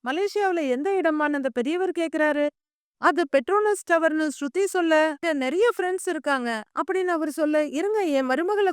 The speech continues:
கூப்பிடுறேன்" அப்படின்னு எழுந்து ஓடுற விஜயா, "ரோகிணி, ரோகிணி, வெளியே வாமான்னு" கூப்பிடுறாங்க. இவங்க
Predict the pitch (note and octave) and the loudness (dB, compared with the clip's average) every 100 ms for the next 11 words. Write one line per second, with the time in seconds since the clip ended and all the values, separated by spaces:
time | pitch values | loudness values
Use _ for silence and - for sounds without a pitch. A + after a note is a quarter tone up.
0 | D4+ C#4+ D4 C#4 D4 G4 - _ - C4+ | 0 -2 0 0 -2 -4 -8 _ -12 -8
1 | D#4 D#4+ D4+ B3+ D4 F4+ E4 C#4+ E4 D4 | -4 -4 -2 -2 0 0 2 2 2 -2
2 | B3+ C#4+ C4 B3+ D#4 F4+ G4 A#4 G#4+ B3+ | -2 0 2 2 2 0 -2 -2 -2 0
3 | D4 G4+ A4+ G#4 D4+ G3+ E3 B3 D4+ G#4 | 2 2 0 0 -2 -6 -4 0 4 4
4 | G4+ F#4+ F4 F4 E4 D4 C4 E4 E4 D#4 | 4 2 2 0 -2 -2 -2 -2 0 0
5 | D4+ D4 D4 E4 E4 | 0 -2 -2 -2 0